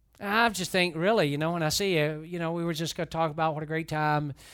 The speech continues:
you know, it was, you know, the night before and hanging out, just, and I picked it up, and there was a lot of emotion in his voice.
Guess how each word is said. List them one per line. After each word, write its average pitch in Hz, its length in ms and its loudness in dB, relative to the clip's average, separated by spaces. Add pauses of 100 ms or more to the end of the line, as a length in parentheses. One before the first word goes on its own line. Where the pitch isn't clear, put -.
(140)
you 160 100 -4
know, 160 160 0
it - 20 -4
was, 151 500 2
you 170 180 -8
know, 151 160 -2
the 147 100 -4
night 147 260 0
before 151 540 0
and 143 100 -4
hanging 151 320 -2
out, 143 280 0
just, 151 280 -6 (920)
and 147 80 -4
I 147 60 0
picked 226 260 -6
it 170 100 -4
up, 127 280 0 (920)
and 147 140 -2
there 156 160 0
was 151 320 -2
a 151 40 -8
lot 202 640 2 (340)
of 156 140 -6
emotion 147 480 -6
in 120 140 -6
his 113 140 -10
voice. 123 640 -18